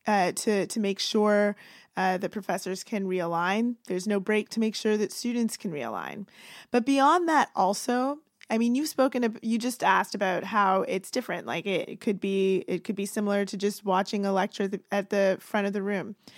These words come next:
There's a few things that are different. One of which is the experience of the student and where the student is. If the student is working from home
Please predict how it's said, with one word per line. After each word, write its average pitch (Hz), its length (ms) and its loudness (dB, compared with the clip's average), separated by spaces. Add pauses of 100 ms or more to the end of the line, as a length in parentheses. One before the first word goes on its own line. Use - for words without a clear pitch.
(440)
There's 285 220 6
a 330 60 6
few 311 340 6
things 240 380 0
that 220 100 0
are 202 100 0
different. - 440 -8 (460)
One 262 300 4
of 330 120 0
which 277 240 0
is 233 140 -2
the 226 120 0
experience 214 720 0
of 180 120 -6
the 175 80 -8
student - 840 -4 (420)
and 208 260 0
where 226 280 4
the 220 100 0
student 190 420 -2
is. - 420 -8 (280)
If 240 140 -2
the 339 100 2
student 302 320 2
is 262 140 -2
working 214 280 0
from 214 180 -2
home 185 480 -4